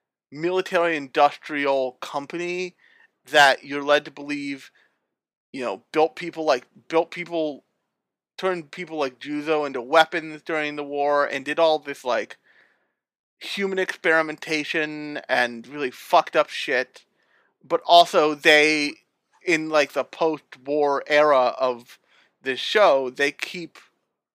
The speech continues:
people's bodies running for them free of charge. They keep, they do maintenance. They do, like, quarter, they, like, they're like, "Okay, coming in for quarterly maintenance. We'll only charge you if it's something really extreme,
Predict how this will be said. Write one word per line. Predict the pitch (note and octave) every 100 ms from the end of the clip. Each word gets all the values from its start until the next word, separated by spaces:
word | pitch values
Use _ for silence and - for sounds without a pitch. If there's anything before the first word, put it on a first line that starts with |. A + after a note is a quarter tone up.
| _ _ _ _ _ _ _ _ _ _
people's | - F#3+ F#3+ D3+
bodies | A#2+ C#3+ C#3 C#3+ B2 A2+
running | B2 C3 C#3 A#2+
for | -
them | G#2+ G2+ F2
free | - C#3 C#3
of | B2 -
charge. | - - B2 A#2 F#2 F2+ -
They | A#2
keep, | - D3 - - - _
they | D#3+ D3
do | C3+ D#3
maintenance. | C3+ B2+ C3 C#3+ A#2 A2 _ _ - _ _ _ -
They |
do, | C#3 E3
like, | D3 B2+
quarter, | - D3+ D3+ - _ -
they, | F#3
like, | F3+ F3 C#3+ _ -
they're | F3+
like, | -
"Okay, | C4 B3+ A3 G3
coming | G3 F#3+
in | F#3+
for | -
quarterly | F3 F3+ E3+ E3 D#3
maintenance. | D3+ D3 D#3 C#3+ - _ - _
We'll | D#3 E3
only | D#3+
charge | - D#3+ D3 D3
you | D3+
if | C#3
it's | C#3 -
something | C#3+ C3+ C#3+
really | C3 B2+
extreme, | B2 - - C3+ C3 B2+ B2